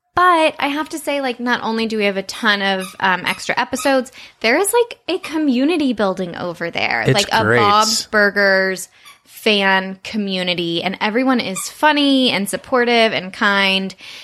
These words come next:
Speaker 1: And I just, I just <laughs> wanted to, to say that in general, not to promote Patreon, but I cannot believe what we're building over there. It's, it's really cool.
Speaker 2: Yeah, Skylar and I pop in the Discord as much as we can, but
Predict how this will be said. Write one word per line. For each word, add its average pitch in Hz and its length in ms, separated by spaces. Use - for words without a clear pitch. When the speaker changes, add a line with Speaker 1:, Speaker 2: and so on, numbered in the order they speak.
Speaker 1:
And 196 680
I 240 160
just, - 380
I 214 180
just 247 180
<laughs> - 0
wanted 262 320
to, 269 280
to 247 140
say 185 480
that 208 260
in 196 100
general, 185 340
not 196 160
to 196 100
promote 170 400
Patreon, 220 440
but 202 120
I 208 160
cannot 240 480
believe 175 300
what - 80
we're 185 140
building 175 360
over 175 140
there. 110 240
It's, - 500
it's 202 240
really 190 300
cool. - 320
Speaker 2:
Yeah, 143 100
Skylar 165 340
and 160 100
I 143 60
pop - 300
in 110 360
the 113 100
Discord 113 640
as 104 160
much 110 220
as 110 80
we 104 100
can, 101 640
but 107 520